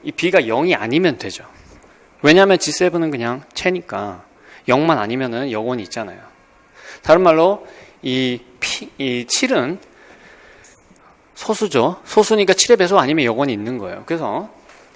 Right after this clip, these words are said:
첫 번째 조건은 B는 영이 아니다. B는 영이 아니면.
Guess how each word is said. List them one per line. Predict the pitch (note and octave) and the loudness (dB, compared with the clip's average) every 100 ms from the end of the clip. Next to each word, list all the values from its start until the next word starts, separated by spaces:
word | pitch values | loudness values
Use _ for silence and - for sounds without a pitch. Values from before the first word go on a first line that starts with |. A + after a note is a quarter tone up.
| C#3+ | -8
첫 | - G#3 | -4 -2
번째 | A3 G#3 | -2 -2
조건은 | F#3+ A#2+ - D3+ A#2 A2+ D#3+ - _ _ | -4 -6 -4 -4 -4 -8 -12 -18 _ _
B는 | - A#2+ C3 D3+ | -8 -4 -2 -2
영이 | A2 A#2+ | -4 -6
아니다. | A2+ - - - - - _ _ _ _ _ - - _ _ - | -10 -12 -20 -20 -20 -20 _ _ _ _ _ -20 -20 _ _ -10
B는 | B2+ C3+ | -4 -2
영이 | A#2+ G#2+ | -4 -6
아니면. | G2 F#2+ | -10 -14